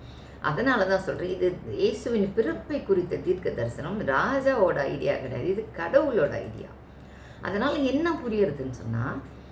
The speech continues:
ஒரு திட்டம், ஒரு தீர்மானம் ஏதாவது நிறைவேற்றுறதுக்கு முன்ன கர்த்தர் நமக்கு வாக்குத்தத்த வசனங்களை கொடுக்கிறார்.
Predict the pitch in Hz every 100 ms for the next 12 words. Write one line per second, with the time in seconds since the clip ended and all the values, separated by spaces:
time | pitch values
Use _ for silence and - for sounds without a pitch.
0 | - - - - 160 175 151 214 - -
1 | 320 294 185 175 214 262 247 214 233 208
2 | 165 170 185 185 170 190 185 185 - 147
3 | 151 156 175 202 - - - 226 170 165
4 | 190 165 240 - - - - - 135 135
5 | 185 160 139 147 - - 151 - 67